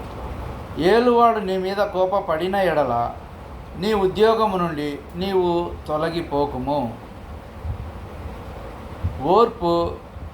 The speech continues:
గొప్ప ద్రోహ కార్యములు జరగకుండా చేయును. పొరపాటున అధిపతి చేత జరుగు దుష్కార్యం ఒకటి నేను చూచితిని.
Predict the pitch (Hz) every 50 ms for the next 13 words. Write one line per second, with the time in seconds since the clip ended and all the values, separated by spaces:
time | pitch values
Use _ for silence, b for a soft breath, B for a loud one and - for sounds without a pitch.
0 | - - - - - 170 196 190 - - - - 226 226 202 165 151 165 170 180
1 | 196 190 185 196 190 - 170 165 165 180 180 185 185 180 175 180 165 135 147 151
2 | 160 175 190 185 185 185 180 175 170 175 190 233 247 - - - - - - -
3 | - - - 147 147 143 139 123 120 117 - - - - - - - - - -
4 | - - - - - - - - - - - - - - - - - - - -
5 | - - - - - - - - - - - - - - - - - - 185 190
6 | 220 226 226 240 233 240 240 247 240 233 233 208 - 156 151 165 196 185 220 226
7 | 226 214 180 - 196 196 190 - 165 139 120 - - - - - - - - -
8 | - - - - - - - - - 190 214 220 226 233 180 165 175 165 - -
9 | - 220 214 226 220 226 220 208 196 185 185 185 180 180 185 175 175 175 190 208
10 | 208 - 175 170 165 151 151 - 147 147 151 151 147 123